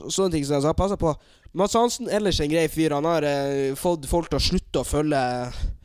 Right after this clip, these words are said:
Karl Aksel og Mara, har fått inn f-, flere hundre tusen inn for en, eh,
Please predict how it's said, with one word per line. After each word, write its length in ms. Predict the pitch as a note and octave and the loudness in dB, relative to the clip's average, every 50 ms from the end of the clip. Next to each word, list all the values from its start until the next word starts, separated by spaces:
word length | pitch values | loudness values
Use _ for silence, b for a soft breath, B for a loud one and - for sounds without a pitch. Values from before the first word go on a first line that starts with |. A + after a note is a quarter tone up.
| B B B B B | B B B B B
Karl 200 | - - C#3+ D3+ | -6 -2 -2 -2
Aksel 240 | E3+ - - E3+ C#3+ | 0 0 0 0 2
og 60 | C3+ | 2
Mara, 200 | C#3+ E3+ F3 D3 C3 | 2 2 2 2 2
har 200 | B2 C3 C3 C3 | 0 0 0 0
fått 380 | - - - - - D3+ C3+ D3 | -2 -6 -8 -6 -4 -4 -4 -4
inn 240 | D3+ D#3 C#3+ C3 B2+ | -4 -4 -4 -6 -8
f-, 320 | A#2+ - - - - - B B B B B | -8 -12 -16 -18 -16 -18 B B B B B
flere 340 | - - - D#3+ E3 D#3+ D3 | -14 -6 -4 -2 0 0 0
hundre 260 | D#3 D#3+ D#3 D#3 C#3+ C#3 | 0 0 -2 -4 -6 -8
tusen 560 | - - - - G#3+ A#3 A#3 - - - C3+ | -8 -6 -2 0 2 2 2 2 0 -2 -2
inn 120 | D3 E3 D#3+ | -2 -4 -2
for 100 | - D3+ | -2 -4
en, 200 | C3+ B2+ C#3 C3+ | -4 -4 -6 -6
eh, 520 | C3 B2+ B2 B2 B2 B2 A#2 A#2 A2 G#2+ | -8 -8 -8 -8 -6 -4 -4 -4 -4 -6